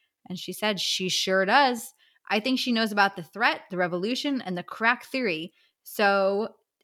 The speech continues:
and so did her husband, and it got him killed by Melgren or Markham."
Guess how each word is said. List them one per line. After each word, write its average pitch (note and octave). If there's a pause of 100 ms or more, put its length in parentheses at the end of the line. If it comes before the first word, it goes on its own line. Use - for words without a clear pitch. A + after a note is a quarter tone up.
and G3+
so G#3
did G#3+
her F3+
husband, G3+
and F3+
it F3
got F3
him G3
killed G3+
by F3+
Melgren F3+
or F3
Markham." F#3+